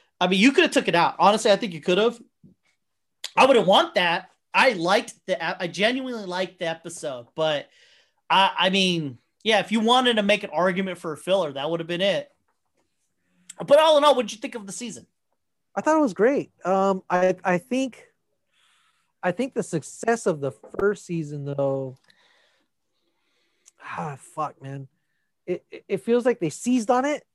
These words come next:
Speaker 2: and they said, "Okay, we're gonna use this as the vehicle to drive the rest of Star Wars," because the
Speaker 1: Hmm.
Speaker 2: second season, I mean, it, it, it, it was used to set up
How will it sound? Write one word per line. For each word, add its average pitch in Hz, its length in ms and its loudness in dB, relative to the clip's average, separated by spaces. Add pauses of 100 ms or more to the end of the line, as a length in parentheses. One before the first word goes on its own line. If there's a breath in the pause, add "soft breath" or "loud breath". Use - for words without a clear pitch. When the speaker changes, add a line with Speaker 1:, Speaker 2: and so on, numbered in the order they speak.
(260)
Speaker 2:
and 180 120 -4
they 185 80 0
said, 180 240 0
"Okay, 185 220 2
we're 190 120 0
gonna 214 120 -2
use 196 220 -4
this 208 180 -6
as 185 180 -2
the 156 100 -2
vehicle 165 420 -4
to 143 120 -4
drive 147 260 0
the 139 80 -6
rest 139 220 -6
of 113 80 -18
Star 143 260 -6
Wars," - 340 -16 (460)
because 180 320 0
the 180 100 0
Speaker 1:
Hmm. 123 60 -6
Speaker 2:
second 208 280 -2
season, 185 520 -6 (1160)
I 180 60 -4
mean, 185 200 -2
it, 180 160 -4
it, 175 220 -4
it, 180 260 -6
it 165 100 -8
was 170 360 0
used 208 300 -4
to 151 60 -8
set 160 300 0
up 156 240 2